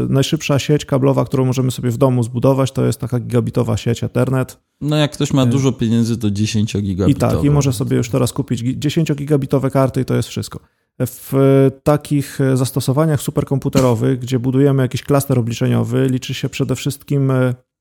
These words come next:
Speaker 1: małe, e, mały poziom opóźnień między, w komunikacji między tymi węzłami. Oprócz tego oczywiście jeszcze, e, prędkość same-, samej tej sieci. I tutaj, e, wykorzystywane jest najczęściej, e, rozwiązanie InfiniBand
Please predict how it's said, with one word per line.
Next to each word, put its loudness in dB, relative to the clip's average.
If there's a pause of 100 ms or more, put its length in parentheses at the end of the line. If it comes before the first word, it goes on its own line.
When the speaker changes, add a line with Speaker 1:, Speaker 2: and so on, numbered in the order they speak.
(200)
Speaker 1:
małe, 4
e, -14 (240)
mały 2
poziom 2
opóźnień 4
między, 0 (200)
w -8
komunikacji 0
między 0
tymi -2
węzłami. -2 (720)
Oprócz 0
tego 4
oczywiście 0
jeszcze, 0 (460)
e, -10
prędkość 2
same-, -2
samej -2
tej -2
sieci. -6
I -6
tutaj, 2
e, 0 (400)
wykorzystywane 2
jest 0
najczęściej, 0 (480)
e, 2
rozwiązanie 4
InfiniBand 2